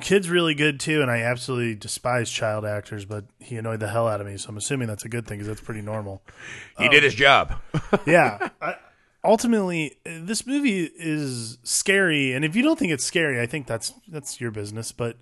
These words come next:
Speaker 1: I think this movie is terrifying in the way that great movies are scary, in that it makes you confront the inner darkness. And I think that's really kind of what we always are after with these kinds of movies.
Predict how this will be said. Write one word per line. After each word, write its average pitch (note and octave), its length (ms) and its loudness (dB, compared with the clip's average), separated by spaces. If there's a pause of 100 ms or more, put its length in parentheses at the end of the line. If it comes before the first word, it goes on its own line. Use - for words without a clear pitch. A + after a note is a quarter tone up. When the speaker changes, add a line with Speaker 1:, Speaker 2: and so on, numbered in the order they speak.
Speaker 1:
I C#3 100 0
think F3+ 220 -6
this F3 160 -4
movie D3 280 -4
is B2+ 140 -4
terrifying B2+ 680 -2
in B2 100 -6
the A#2+ 100 -4
way A#2+ 280 -6
that A2+ 260 -6
great B2 300 -4
movies A#2 340 -8
are A2 100 -12
scary, A2 420 -8
in G#2+ 120 -10
that A2 180 -6
it G#2+ 60 -10
makes B2 280 -10
you B2 80 -8
confront A2+ 640 -8 (540)
the B2+ 160 -8
inner A#2+ 220 -4
darkness. A2 800 -8 (600)
And B2 120 -2
I C3 80 -2
think C#3 240 -8
that's - 420 0
really D3+ 380 4
kind C3 240 0
of A#2 100 2
what B2+ 140 0
we B2 160 2
always B2 340 6
are A#2 100 0
after A#2 380 0
with A2 140 -4
these G#2+ 180 -4
kinds G#2+ 280 -6
of G#2 100 -6
movies. G2+ 540 -10